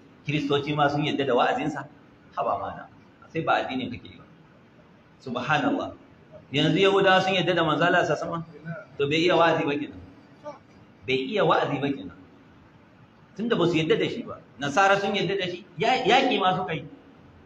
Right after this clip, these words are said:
Ai duk wanda ya yadda da wa'azinka daga cikin su, to zai zo ya musulunta ne ya dawo cikin musulmi. Amma inda yana can akan addininsa kuma wai ya yadda da kai, a'a. Ba akwai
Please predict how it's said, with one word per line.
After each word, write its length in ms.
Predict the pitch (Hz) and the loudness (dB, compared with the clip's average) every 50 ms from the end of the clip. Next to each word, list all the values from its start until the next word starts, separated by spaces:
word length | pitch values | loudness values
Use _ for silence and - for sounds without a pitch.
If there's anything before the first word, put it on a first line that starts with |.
| - - - - - | -20 -20 -10 -2 0
Ai 220 | 214 247 233 - | 0 2 2 2
duk 100 | 262 269 | 2 4
wanda 240 | 269 269 277 262 247 240 | 6 6 6 6 6 6
ya 240 | 233 233 226 214 202 | 6 6 6 6 4
yadda 240 | 156 151 208 202 170 | 2 0 0 0 2
da 80 | 190 180 | 4 4
wa'azinka 640 | 180 190 202 185 170 160 160 170 175 175 170 175 | 6 6 6 4 4 2 0 -2 -2 -4 -4 -2
daga 240 | 156 143 139 139 131 127 131 | -2 -2 -2 -4 -4 -4 -6
cikin 320 | - 160 - - 180 180 170 | -6 -8 -8 -6 -6 -6 -4
su, 120 | 170 151 | -6 -6
to 80 | - 135 131 135 | -4 -2 -2 0
zai 140 | 175 175 | 0 0
zo 80 | 156 160 | 0 0
ya 80 | 165 151 | -2 -2
musulunta 480 | - 135 - 143 135 147 151 139 - 127 | -2 -4 -4 -2 -2 -2 -2 -2 -2 -2
ne 180 | 135 139 143 131 | 0 0 0 0
ya 20 | - | 0
dawo 280 | 123 127 127 127 127 127 | 2 2 2 2 0 -4
cikin 220 | 127 - 135 135 131 135 135 - - - - - - - - | -8 -12 -12 -10 -10 -10 -10 -12 -16 -20 -20 -20 -20 -20 -14
musulmi. 480 | 131 135 131 - 226 233 247 - - - - - - - - - - - - - - | -10 -8 -8 -6 -6 -6 -6 -6 -6 -8 -10 -16 -20 -20 -20 -20 -20 -20 -10 0 2
Amma 340 | 165 170 170 185 214 226 240 | 4 4 6 4 4 4 4
inda 140 | 247 240 240 | 4 6 6
yana 320 | 247 254 247 247 220 196 - | 6 6 6 4 4 2 2
can 180 | - 220 220 220 | 2 0 2 2
akan 260 | 202 190 185 202 202 190 | 0 0 0 0 0 2
addininsa 500 | 170 165 - 180 185 196 185 170 160 151 | 0 0 0 -2 -2 -2 -2 -2 -2 -2
kuma 160 | - 165 175 185 | -2 0 0 2
wai 160 | 190 190 196 | 4 6 6
ya 140 | 196 196 202 | 8 8 8
yadda 340 | 202 185 160 127 - 175 165 156 | 6 4 2 0 0 0 0 0
da 80 | 143 123 113 | 0 -2 -2
kai, 180 | 127 123 120 120 - | -2 -4 -2 0 2
a'a. 320 | 127 135 131 117 123 104 - - - - - - - - - - - | 2 4 4 4 2 0 0 -4 -10 -16 -20 -20 -20 -20 -20 -12 -4
Ba 320 | 117 131 139 143 143 160 175 | 0 2 4 4 4 4 4
akwai 80 | 220 | 4